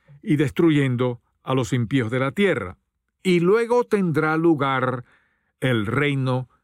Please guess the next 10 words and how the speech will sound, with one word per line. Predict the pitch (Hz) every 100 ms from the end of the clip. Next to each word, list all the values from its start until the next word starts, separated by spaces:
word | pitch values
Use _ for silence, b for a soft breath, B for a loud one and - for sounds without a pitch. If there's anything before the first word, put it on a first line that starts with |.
| _ _
milenario | - 120 127 117 107 107 107 104
de | 92 82
Cristo. | - - - - - _ _ _ _ _ _
Al | 175 175
final | 151 170 165 165 233 247 180
del | 156 147 143
reinado | 131 147 143 135 147 202 208 208 190 - _ _ -
milenario | 120 123 170 226 180 139 165 123 104
de | 101 165
Cristo, | 127 113 95 - 139 170